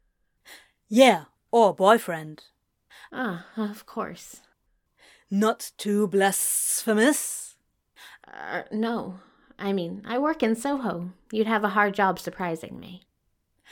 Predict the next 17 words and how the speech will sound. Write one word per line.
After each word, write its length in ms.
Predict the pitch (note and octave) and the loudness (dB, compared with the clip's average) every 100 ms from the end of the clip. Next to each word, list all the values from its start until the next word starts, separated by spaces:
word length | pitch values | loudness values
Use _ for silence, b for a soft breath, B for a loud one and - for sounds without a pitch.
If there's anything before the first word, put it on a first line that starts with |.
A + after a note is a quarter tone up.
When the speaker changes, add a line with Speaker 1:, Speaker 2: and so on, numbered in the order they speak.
| b b | b b
Speaker 1:
Ah, 340 | - C4+ E3 - - | 6 8 6 -2 0
of 200 | G3 - | 0 0
course. 680 | G3 D#3 - - - - _ _ _ _ _ _ _ _ _ - | -6 -6 -10 -16 -18 -20 _ _ _ _ _ _ _ _ _ -6
Speaker 2:
I 120 | G3+ | -4
should 260 | G3+ G3 F3+ | -4 -6 -6
go 120 | E3 | -6
to 100 | D#3 | -6
bed. 420 | - - G3+ G#3 _ _ _ _ b b b - | -8 -12 -14 -20 _ _ _ _ b b b -4
Speaker 1:
It's 320 | A3 F#3+ - | -2 -2 -4
ten 280 | - B3 C4+ | 0 2 4
thirty. 580 | A3+ B3 B3 D#3+ C#3+ _ _ _ b b - | 6 6 6 -6 -16 _ _ _ b b 0
Well 500 | F#3+ C#4 C4 F#3+ E3+ | 4 6 6 2 0
past 400 | F3+ F3+ - F#3 | -2 -2 -2 -4
your 140 | F3 | 2
bedtime. 600 | G3 G3+ - D#3+ D3+ D3 _ _ _ _ _ | 2 2 -2 -8 -10 -16 _ _ _ _ _
Tut 260 | A#3 C4 - | -2 -2 2
tut. 360 | B3 B3+ - | 2 2 -4